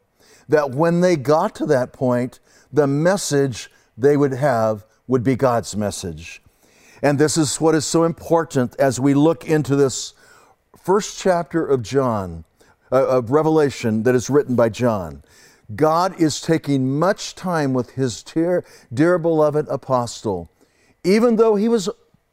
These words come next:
around ninety years old, that he would understand clearly the greatness of his Lord,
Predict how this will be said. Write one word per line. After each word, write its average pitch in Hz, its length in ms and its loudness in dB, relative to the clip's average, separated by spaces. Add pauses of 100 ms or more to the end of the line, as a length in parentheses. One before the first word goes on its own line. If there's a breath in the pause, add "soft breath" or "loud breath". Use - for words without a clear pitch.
(260)
around 202 360 2
ninety 208 280 0
years 208 440 0
old, 135 460 -2 (480 soft breath)
that 156 120 0
he 208 280 2
would 175 320 2
understand 180 1080 0
clearly 151 840 0 (400 soft breath)
the 151 140 4
greatness 196 720 0
of 156 100 4
his 139 220 -2
Lord, 127 480 2